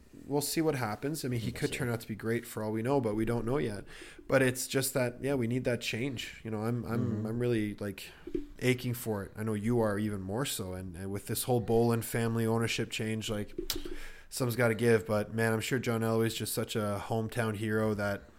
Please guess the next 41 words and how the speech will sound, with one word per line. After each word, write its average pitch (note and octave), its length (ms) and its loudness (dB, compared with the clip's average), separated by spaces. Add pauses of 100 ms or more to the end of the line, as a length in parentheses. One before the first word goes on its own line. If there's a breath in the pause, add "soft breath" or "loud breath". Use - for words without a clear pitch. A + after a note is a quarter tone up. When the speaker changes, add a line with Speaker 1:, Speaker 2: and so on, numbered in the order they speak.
Speaker 1:
you A2 80 -10
just G#2 180 -8
can't G#2 320 -6
ever G2+ 200 -4
fire G2+ 380 -4
him, F#2+ 120 -6
you G2 80 -6
know? G2+ 180 -4 (680 soft breath)
Speaker 2:
You B2+ 140 0
know, B2 200 2
when, B2 220 4
uh, A#2 100 2
twenty C#3+ 300 4
thousand A#2+ 420 6
fans A#2 380 2
don't G#2+ 240 -2
show A#2 260 4
up - 140 0
to A2 160 0
a G#2+ 40 4
game G#2 460 0 (580 soft breath)
when C3 240 6
your B2 280 8
Speaker 1:
Yeah. B2+ 140 2
Speaker 2:
n-, C3 180 2
supposed C#3 600 10
new C#3 640 8 (600 soft breath)
quarterback C3+ 560 8
of A#2+ 80 6
the G2+ 80 2
future C#3+ 640 4
is G#2+ 100 2
starting B2 380 4
his G2+ 160 0
first G#2 320 0
games, G#2 480 0 (440 soft breath)
I A#2+ 120 8
Speaker 1:
Yeah. A2 140 6
Speaker 2:
think C3 340 6
there A#2 500 6 (100)
c-, - 100 -10